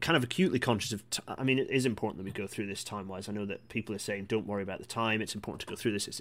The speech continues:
it's, it's, it's relevant." Um,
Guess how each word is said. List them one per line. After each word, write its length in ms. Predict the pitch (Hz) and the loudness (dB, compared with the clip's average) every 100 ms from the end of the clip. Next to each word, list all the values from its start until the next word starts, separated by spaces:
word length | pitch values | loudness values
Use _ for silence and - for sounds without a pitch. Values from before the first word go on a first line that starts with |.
| - | -10
it's, 80 | - | -12
it's, 200 | 95 - | -10 -10
it's 160 | - | -10
relevant." 640 | 87 101 107 107 107 107 - - - - - - - | -8 -2 2 2 0 -4 -6 -16 -14 -12 -14 -2 10
Um, 360 | 123 123 123 | 12 12 8